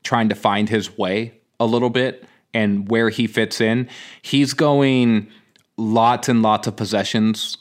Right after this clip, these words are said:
without touching the ball, which I think is gonna be new for him. So I think he's gonna have to fight some urges sometimes too when he does get the ball that he just doesn't shoot it every time. There, so there were two possessions that I thought stood out to me,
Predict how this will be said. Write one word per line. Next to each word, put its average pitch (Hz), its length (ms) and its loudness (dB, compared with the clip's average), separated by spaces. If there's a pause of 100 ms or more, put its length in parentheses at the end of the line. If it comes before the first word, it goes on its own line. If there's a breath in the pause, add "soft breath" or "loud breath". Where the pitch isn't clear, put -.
without 104 380 -2
touching 107 340 -4
the 95 60 -4
ball, 85 520 -8 (320)
which - 120 -4
I 104 80 0
think 107 200 -4
is 101 100 -6
gonna 107 180 -2
be 101 140 -4
new 98 240 -2
for 123 180 -4
him. 131 320 -4 (380)
So 123 200 0
I 113 120 2
think 120 240 0
he's 123 180 -2
gonna 123 180 -2
have 113 200 -2
to 117 100 -2
fight 120 420 -2 (220)
some 120 300 -2
urges 117 440 0
sometimes 107 640 -2
too 110 480 -2 (140)
when 113 200 -2
he 110 140 -2
does 127 400 0
get 110 220 -2
the 107 60 0
ball 95 560 -2 (240 soft breath)
that 98 200 -4
he - 320 -8
just 104 220 -6
doesn't 107 320 -4
shoot 107 320 -2
it - 280 -8 (120)
every 131 220 -4
time. 160 380 -4 (100)
There, 151 340 -2
so 156 160 0
there 147 140 2
were 143 120 2
two 190 260 0
possessions 127 800 -2
that 117 160 0
I 113 120 0
thought 113 380 0
stood 110 760 -4
out 107 220 -2
to 113 120 -6
me, 107 320 -4